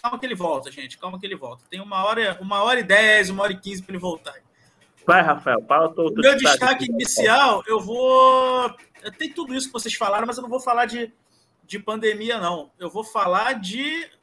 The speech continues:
Speaker 1: é, Bolsonaro. Bolsonaro, o ás das relações internacionais, achou que era um bom momento pra visitar o Putin. Realmente, agora ele achou que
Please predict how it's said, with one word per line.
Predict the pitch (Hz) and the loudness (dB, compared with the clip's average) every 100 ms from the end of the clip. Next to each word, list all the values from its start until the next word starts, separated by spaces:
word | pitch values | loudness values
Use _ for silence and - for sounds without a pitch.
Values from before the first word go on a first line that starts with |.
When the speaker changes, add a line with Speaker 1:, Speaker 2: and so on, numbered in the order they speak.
| _ _ _ _ _ _ | _ _ _ _ _ _
Speaker 1:
é, | 202 208 208 | -6 -2 -2
Bolsonaro. | 196 254 277 330 214 226 180 160 _ - | 0 0 0 -2 2 2 2 -6 _ -12
Bolsonaro, | 214 - 226 185 202 247 277 269 _ - | -10 -6 -6 -2 0 2 0 -6 _ -10
o | 247 | -2
ás | 202 240 277 262 - - | 2 2 2 -4 -8 -10
das | 180 214 202 | -10 -8 -6
relações | 208 214 190 208 208 | -4 -4 -4 -10 -12
internacionais, | 196 185 190 - 156 156 190 226 - - _ _ _ | -10 -10 -10 -10 -8 -6 -6 -8 -14 -20 _ _ _
achou | 233 233 - 254 277 | -2 -2 0 2 2
que | 277 | 2
era | 262 277 | 2 2
um | 277 | 2
bom | 202 285 | 0 0
momento | 285 233 202 233 285 294 | 0 0 0 0 0 -4
pra | - 285 | -4 -2
visitar | 277 294 285 262 - 214 233 277 - | 0 -2 -6 -8 -8 0 0 0 -4
o | 320 | -12
Putin. | 320 269 277 320 - - - _ _ _ _ _ _ _ _ _ | -8 -2 -2 -2 -8 -10 -16 _ _ _ _ _ _ _ _ _
Realmente, | 202 320 294 214 262 - - | 2 4 4 0 -2 -2 -2
agora | 202 190 190 208 | -4 -2 -4 -6
ele | 269 | -8
achou | 349 - | -10 -10
que | 175 | -8